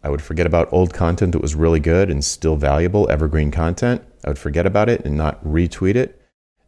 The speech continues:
Uh, I would probably get sucked into a rabbit hole of, you know,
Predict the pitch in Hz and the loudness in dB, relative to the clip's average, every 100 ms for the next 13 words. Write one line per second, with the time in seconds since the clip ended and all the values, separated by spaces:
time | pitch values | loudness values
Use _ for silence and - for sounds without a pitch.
0 | - 78 76 - - 76 80 80 80 78 | -10 -8 -8 -8 -2 -2 0 0 0 -2
1 | - 85 82 85 - - 92 - 92 87 | 0 0 2 0 -2 -2 -4 -2 -2 0
2 | 78 76 80 92 98 120 127 131 - - | 0 0 0 0 0 0 2 0 -2 -6
3 | 73 71 73 - - 80 71 73 | -4 -4 -8 -14 -8 -4 -2 -4